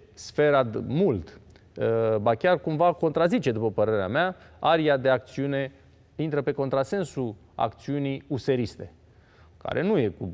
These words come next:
religia, nu e vrem spitale, nu catedrale, adică, mă rog, știți, da, bă, di-, direcția de mers a U S R, ei, doamna Lasconi e cu religia, doamna Lasconi e cu sufletul,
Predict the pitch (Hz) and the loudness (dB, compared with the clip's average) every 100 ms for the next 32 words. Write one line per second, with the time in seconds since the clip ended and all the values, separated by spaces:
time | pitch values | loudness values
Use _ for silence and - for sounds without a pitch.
0 | 92 92 113 190 104 95 90 143 107 87 | -6 -4 -2 -4 -2 -2 -2 -2 -4 -2
1 | 127 143 - 104 139 135 104 110 101 92 | 0 -2 -2 -6 0 2 0 -2 -4 -2
2 | 110 202 143 185 285 220 120 226 - - | 0 2 2 2 0 0 0 -2 -4 -6
3 | 208 - - - - 135 117 120 - 120 | -8 -8 -10 -10 -2 -2 -2 -6 -8 -8
4 | 123 131 113 117 123 196 208 185 156 165 | -10 -10 -8 -4 -2 -2 -2 -4 -2 -4
5 | 185 175 165 175 - 202 277 131 139 175 | -4 -4 -4 -4 -2 -2 -2 0 -2 0
6 | 127 107 135 143 156 160 151 - 117 120 | -2 -4 -4 -2 -4 -6 -6 -6 -6 -6
7 | 120 127 127 - - 151 117 160 226 107 | -6 -6 -6 -10 -14 -8 -4 -4 -4 -8
8 | - - _ - - - 110 113 117 113 | -10 -14 _ -20 -20 -6 -2 0 0 -2
9 | 101 127 127 120 120 120 - - 240 - | -2 -4 -2 -2 -4 -8 -10 -6 -6 -6
10 | 92 - | -8 -10